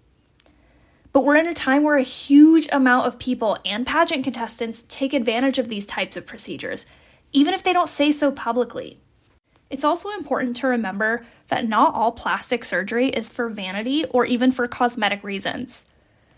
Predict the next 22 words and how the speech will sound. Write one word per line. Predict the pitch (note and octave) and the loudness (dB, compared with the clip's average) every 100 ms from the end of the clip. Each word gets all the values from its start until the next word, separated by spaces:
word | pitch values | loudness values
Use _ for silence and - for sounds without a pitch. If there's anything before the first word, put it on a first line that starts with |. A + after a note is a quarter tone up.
| _ _ _ _ _ - | _ _ _ _ _ -2
Breast | A3 B3 - | 0 2 0
cancer | - C4+ C4+ | 2 2 4
survivors | B3+ B3+ A3+ A3 B3 C#4 - | 0 2 0 2 2 2 2
often | G3+ G#3 B3 | -2 0 -4
have | A#3 A3+ | -2 -2
reconstructive | A3 A3+ A#3 A3+ G#3+ G#3+ A3 | -2 -4 -4 -2 -2 -2 -6
breast | G#3 G3 A3+ | 0 -2 2
augmentations, | A#3 A3 A3 A3 G3 G#3+ A3+ C#4 - - _ - | 2 2 -4 -4 -4 0 2 2 0 -10 _ 0
that's | - A#3+ | 2 2
technically | - C#4 C#4+ D4 C#4+ | 0 2 4 4 4
plastic | C4+ C4 B3 | 2 2 -2
surgery, | - A#3+ A#3 G#3 G3 A#3 _ _ _ _ _ | -2 0 0 -4 -6 -10 _ _ _ _ _
but | B3+ | 2
it | A3+ | 4
would | A#3 | 4
be | B3 A#3+ | 2 4
ridiculous | B3 G#3+ G#3 A#3 A#3 | 4 2 2 0 0
to | A#3 | -4
ban | A3+ G3 G#3 | -6 -6 -4
them | G#3 | -4
from | G#3 G#3 | -4 -6
competing. | G#3 G#3 G3 F#3 A#2 F#2+ | -4 -8 -6 -6 -6 -10